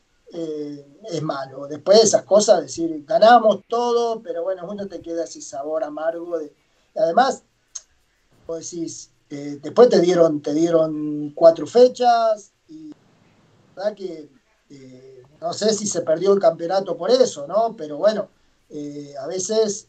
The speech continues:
esa irresponsabilidad te lleva también a, a que, que el mejor jugador que hacía goles y todo eso queda afuera por,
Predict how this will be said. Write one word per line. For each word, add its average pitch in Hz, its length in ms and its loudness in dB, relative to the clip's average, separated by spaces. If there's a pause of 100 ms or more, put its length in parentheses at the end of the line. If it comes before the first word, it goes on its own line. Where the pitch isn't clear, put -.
(120)
esa 175 260 -8
irresponsabilidad 175 1080 2
te 147 120 -4
lleva 180 340 -4
también 185 440 -2
a, - 260 0 (120)
a 147 200 -16
que, 139 360 -20 (160)
que 151 80 -20
el 147 100 -14
mejor 208 420 0
jugador 233 920 4 (280)
que 170 100 -8
hacía 208 320 2
goles 226 600 -2
y 190 40 -18
todo 214 280 -6
eso 220 280 -6
queda 185 220 -6
afuera 214 500 0
por, 156 380 -12